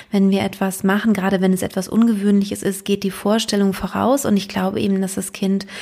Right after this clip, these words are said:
vor allem auf diese Vorstellung reagiert. Also dadurch, dass,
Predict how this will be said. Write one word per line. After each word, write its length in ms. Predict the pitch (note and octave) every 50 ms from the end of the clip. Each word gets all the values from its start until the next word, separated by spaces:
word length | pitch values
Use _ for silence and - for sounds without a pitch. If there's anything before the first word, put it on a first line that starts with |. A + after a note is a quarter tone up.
| - - - -
vor 180 | - - A#2+
allem 220 | C#3+ G3 G3+ G3 G3
auf 120 | F#3+ F#3
diese 220 | F#3+ - F#3+ G3 F#3
Vorstellung 640 | - - G3 G3 G3+ G3+ - - F#3+ F3+ F#3 F3+ F3+
reagiert. 720 | F3 - F3+ F3 F3 F3 E3 - F#3+ F3 E3+ F3 - -
Also 160 | - F3+ F#3+
dadurch, 400 | F3+ F#3+ F#3 F#3 F#3 F#3+ F#3 F#3
dass, 260 | G3 F#3+ F3+ - -